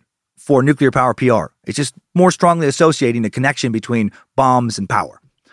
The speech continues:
Uh, the lab carried out experiments and worked on the design of the N R X, National Research Experimental Reactor, and a plutonium extraction plant. The plan was to build the facilities in Chalk River, hundred eighty kilometers or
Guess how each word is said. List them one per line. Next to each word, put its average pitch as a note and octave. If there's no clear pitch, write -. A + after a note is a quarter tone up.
Uh, C#3
the C#3+
lab E3
carried E3+
out D3
experiments D3+
and B2
worked C#3
on C3+
the C3
design C3
of B2
the A#2+
N A#2+
R A#2
X, C#3+
National G#2
Research G#2
Experimental G2+
Reactor, F#2
and G#2
a G2+
plutonium A2
extraction -
plant. G#2+
The -
plan B2+
was A#2+
to G#2+
build B2+
the A#2
facilities C#3
in A2+
Chalk A2+
River, G3+
hundred B2
eighty A2+
kilometers D#3+
or E2